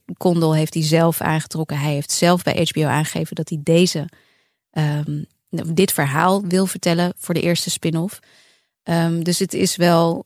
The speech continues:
wat dat betreft, heb ik er meer vertrouwen in dat dit een duidelijk verhaal gaat zijn. Eh, want ja, dat einde, ja, ik, ik, ja.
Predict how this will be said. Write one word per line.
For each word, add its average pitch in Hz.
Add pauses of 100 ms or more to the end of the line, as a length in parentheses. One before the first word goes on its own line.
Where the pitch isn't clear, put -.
(100)
wat 180
dat 180
betreft, - (460)
heb 175
ik -
er 170
meer 185
vertrouwen 190
in 156
dat 165
dit - (140)
een 165 (680)
duidelijk 185
verhaal 160
gaat 226
zijn. 247 (680)
Eh, 180
want 165
ja, 170
dat 147
einde, 175
ja, 175
ik, -
ik, - (1080)
ja. 185